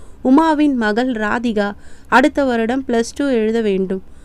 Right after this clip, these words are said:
அவளை விட இரண்டு வயது சின்னவன் இளங்கோ. குமார் ஒருவனின் ஊதியத்தில் இத்தனை பேர்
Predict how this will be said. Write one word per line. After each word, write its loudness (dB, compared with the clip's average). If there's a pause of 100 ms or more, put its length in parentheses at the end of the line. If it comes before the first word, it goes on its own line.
(220)
அவளை 4
விட 2
இரண்டு 0
வயது -2
சின்னவன் -2
இளங்கோ. -2 (540)
குமார் 4
ஒருவனின் 2
ஊதியத்தில் -2
இத்தனை 0
பேர் -2